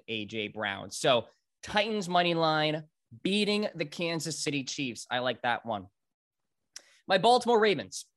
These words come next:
taking on the Cincinnati Bengals. The Bengals are getting six and a half in this matchup. I'll hammer that all day long. I think this will be a tight game, divisional game. These aren't the same old Bengals, by the way.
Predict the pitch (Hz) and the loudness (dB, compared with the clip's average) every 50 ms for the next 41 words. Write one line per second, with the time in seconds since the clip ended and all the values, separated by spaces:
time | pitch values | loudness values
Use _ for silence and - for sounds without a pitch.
0 | _ - - 220 220 233 214 214 202 202 202 202 208 196 175 - - - - 226 | _ -2 0 0 0 0 0 2 2 2 2 0 -2 -2 -4 -6 -8 -4 -4 -4
1 | 190 - 214 208 190 190 190 185 185 185 - 160 151 175 185 185 180 170 151 143 | -2 0 2 2 4 4 4 4 2 0 -2 0 4 4 6 6 4 2 0 0
2 | 139 123 - 135 127 170 190 202 202 214 185 180 175 151 175 170 170 156 - - | 0 -2 -4 -2 0 0 0 2 0 0 0 -2 -2 0 0 0 0 0 -2 0
3 | - 233 226 - - 208 185 175 175 170 170 170 - - 156 151 147 156 147 151 | 0 0 0 0 0 0 2 2 2 0 0 0 -2 -4 -2 0 0 0 0 -2
4 | 160 151 151 151 147 147 - 156 147 147 143 139 135 135 151 151 143 139 143 135 | 0 0 0 0 0 -2 -2 -2 -2 -2 -4 -6 -4 -2 -2 -2 0 0 0 0
5 | 139 135 - 135 135 131 120 135 127 127 123 120 120 120 120 123 123 - 117 113 | 0 0 0 0 -2 -2 -2 -2 -2 -2 0 0 0 0 0 0 -2 -2 -6 -6
6 | - 139 123 - 135 123 - 135 120 113 127 123 - 120 113 - - - - 143 | -6 -8 -8 -8 -8 -10 -8 -10 -8 -8 -8 -6 -6 -6 -8 -8 -10 -8 -6 -6
7 | 147 147 - 131 143 135 135 135 131 131 131 _ _ _ _ - 113 95 127 147 | -6 -6 -6 -4 -2 -2 -2 -2 -2 -4 -6 _ _ _ _ -8 -6 -2 0 0
8 | 143 151 147 143 143 143 139 139 135 131 135 135 135 - - _ _ _ 123 123 | 0 0 0 0 0 -2 -2 -2 0 0 0 0 -2 -4 -8 _ _ _ -12 -10
9 | - - 143 160 151 - 147 - - 160 151 151 147 147 147 147 143 120 - 156 | -6 -4 -4 -2 -2 -4 -8 -4 -2 0 0 2 2 2 2 2 0 0 2 2
10 | 147 143 139 127 131 127 127 123 - - 127 123 120 123 120 120 123 117 113 113 | 2 4 2 0 0 -2 -4 -2 0 2 2 2 2 0 0 2 2 2 4 2
11 | 113 110 107 - | 0 -2 -4 -8